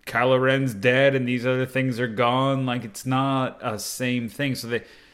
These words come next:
knowing Disney and the way they do it, they'll, they'll, they'll start to phase out these things and phase in new stuff. But, like, focus on the property that's got some legs, and I think The Mandalorian and the Night, uh, the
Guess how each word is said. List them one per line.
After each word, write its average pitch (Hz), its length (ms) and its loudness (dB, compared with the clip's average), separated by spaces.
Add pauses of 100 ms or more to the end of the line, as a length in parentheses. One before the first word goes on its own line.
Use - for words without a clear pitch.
(140)
knowing 151 360 4
Disney 127 360 2
and 123 100 -2
the 120 60 -2
way 120 160 2
they 110 120 0
do 117 180 0
it, 107 120 0
they'll, 117 180 2
they'll, 113 360 -2
they'll 110 300 -2
start 117 320 -2
to 101 720 -4
phase 117 500 -2
out 113 320 -2
these 110 300 -8
things 113 360 -6
and 98 140 -8
phase 113 400 -4
in 113 240 -6
new 113 180 -4
stuff. 120 540 -4
But, 104 120 -6
like, 104 420 -6 (720)
focus 147 480 0
on 143 80 -4
the 131 60 2
property 127 480 0
that's 101 180 -8
got 107 380 -2
some 107 180 -8
legs, 101 420 -4
and 104 80 -4
I 101 60 -4
think 104 260 -8
The 110 60 -8
Mandalorian 104 800 -4
and 101 220 -4
the 95 340 -4
Night, 107 400 -6
uh, 101 140 -4
the 90 340 -6